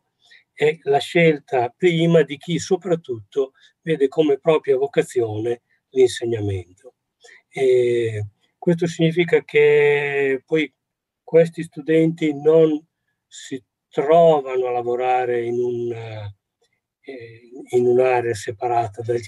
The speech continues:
quelli che f-, seguono gli altri curriculi. In pratica il primo anno è in gran parte lo stesso per i tre curricoli, quindi c'è, c'è, c'è una, un'ampia area di sovrapposizione.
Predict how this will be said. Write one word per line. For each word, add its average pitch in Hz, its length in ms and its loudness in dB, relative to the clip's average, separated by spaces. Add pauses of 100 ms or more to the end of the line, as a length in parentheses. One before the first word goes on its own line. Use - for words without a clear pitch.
quelli 127 320 0
che 113 120 -10
f-, - 160 -12
seguono 120 380 0
gli 117 80 -4
altri 117 300 -4
curriculi. 110 580 -6
In 139 100 -4
pratica 139 640 -2 (760)
il 151 220 -10
primo 170 300 -2
anno 143 680 0
è - 100 -4
in 143 280 4
gran 143 280 -2
parte 139 680 0 (340)
lo 139 160 0
stesso 131 500 -2
per 127 160 -4
i 120 100 -2
tre 113 200 -6
curricoli, 113 600 -10
quindi 113 420 -2 (460)
c'è, 123 460 -2 (480)
c'è, 131 400 0
c'è 139 200 -4
una, 123 360 0
un'ampia 127 640 0
area 120 220 0
di 113 120 -10
sovrapposizione. 104 1040 -12